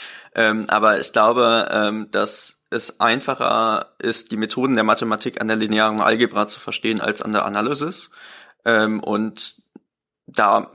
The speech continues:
haben viele mit Problemen. Also zu verstehen, wie funktionieren Beweise.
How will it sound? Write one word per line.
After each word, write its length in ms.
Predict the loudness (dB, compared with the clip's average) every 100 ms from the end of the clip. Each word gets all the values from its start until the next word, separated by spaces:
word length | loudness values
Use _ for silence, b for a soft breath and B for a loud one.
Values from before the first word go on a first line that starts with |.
| _
haben 340 | -2 2 2 0
viele 240 | -6 -4
mit 220 | -4 -6 -12
Problemen. 560 | -12 -8 -6 -6 -6
Also 220 | -4 -4 -6 -12
zu 120 | -10
verstehen, 380 | -6 -2 -2 -2
wie 80 | -4
funktionieren 460 | -6 -6 -6 -4
Beweise. 680 | -2 2 4 4 2 0 -2